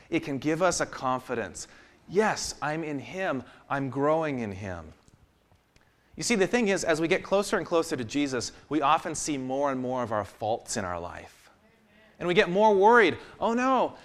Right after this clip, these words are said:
I realize I have this flaw, and this, and this is another area I need Jesus to work." And sometimes we think we're losing ground. Well, maybe you're, you're actually getting closer to him, and that's why you're realizing more, right? You've been working in your garden, the sun sets,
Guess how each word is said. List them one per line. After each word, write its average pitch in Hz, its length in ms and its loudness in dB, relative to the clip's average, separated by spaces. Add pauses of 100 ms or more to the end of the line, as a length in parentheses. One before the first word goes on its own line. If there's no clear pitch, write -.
(240)
I 196 100 2
realize 226 540 4
I 180 100 0
have 196 200 0
this 262 260 0
flaw, 185 340 4
and 185 140 2
this, 285 200 -4 (180)
and 185 140 -2
this 269 140 0
is 247 100 0
another 190 300 4
area 175 260 6
I 160 80 6
need 160 200 -2
Jesus 147 340 -2
to 156 100 -2
work." 143 240 0
And 139 120 -6
sometimes 240 380 0
we 175 80 -2
think 190 220 -6
we're 175 80 0
losing 160 360 0
ground. 143 460 -2 (280)
Well, 160 120 -2
maybe 220 280 0
you're, 170 200 0 (460)
you're 151 120 0
actually 180 400 2
getting 156 260 -2
closer 202 400 -2
to 123 120 0
him, 107 160 -4
and 110 100 -6
that's 135 240 -4
why 151 140 0
you're 143 140 -2
realizing 120 760 -2
more, 85 320 -16 (560)
right? 190 300 0 (1080)
You've 151 100 0
been 151 120 2
working 175 260 0
in 170 100 -2
your 156 120 0
garden, 180 520 6 (260)
the 131 80 -4
sun 180 260 2
sets, - 420 0